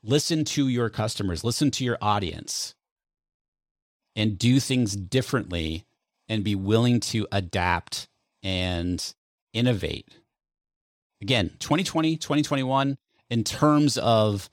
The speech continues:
online business for so many people, were frankly really easy years.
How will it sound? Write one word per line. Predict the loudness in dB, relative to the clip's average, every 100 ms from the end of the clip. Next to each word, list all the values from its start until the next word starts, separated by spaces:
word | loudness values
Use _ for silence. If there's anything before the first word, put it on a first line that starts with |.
| _ _ _
online | 2 4 6 4 2 4
business | 2 2 0 0
for | -2
so | -2 0 0 2
many | 2 0
people, | -2 -4 0 2 2 -2 _ _ _ _ _
were | -2 -2
frankly | -4 -10 -4 -4 -2 -2
really | 0 0 0 0 -4
easy | -2 0 0 -2
years. | -2 0 -2 -4 -8 -10